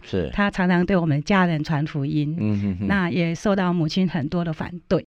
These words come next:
Speaker 1: 哦。
Speaker 2: 那也因为我们家里的传统，所以常常都很自然的就会拒绝这样的福音。
Speaker 1: 传统也是拜就是了。
Speaker 2: 对，对，那因为父亲也是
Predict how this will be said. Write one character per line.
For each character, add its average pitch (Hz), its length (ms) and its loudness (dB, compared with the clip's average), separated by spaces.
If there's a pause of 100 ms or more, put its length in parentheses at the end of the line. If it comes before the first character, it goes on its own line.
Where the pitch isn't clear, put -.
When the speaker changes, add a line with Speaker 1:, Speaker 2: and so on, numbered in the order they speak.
(160)
Speaker 1:
哦。 90 400 -4
Speaker 2:
那 208 100 2
也 196 140 2
因 220 140 2
为 220 100 4
我 180 140 0
们 175 240 2
家 202 240 0
里 185 100 -4
的 165 100 -4
传 160 300 -2
统， 165 340 -4 (380)
所 208 180 -2
以 196 80 2
常 180 220 -2
常 175 180 2
都 185 240 0
很 165 240 2
自 214 200 0
然 160 180 0
的 156 100 -4
就 185 140 -2
会 185 100 2
拒 196 220 -2
绝 156 160 -4
这 165 100 -4
样 170 140 -2
的 160 80 -2
福 139 180 -6
音。 165 400 -2 (120)
Speaker 1:
传 120 180 2
统 127 120 2
也 90 140 0
是 92 220 -2
拜 82 300 2
就 - 160 -14
是 - 180 -16
了。 185 100 2
Speaker 2:
对， - 160 -10 (380)
对， 165 200 -4
那 190 180 -2
因 190 160 -2
为 175 120 -2 (200)
父 214 60 0
亲 196 200 0
也 170 140 -2
是 165 340 -4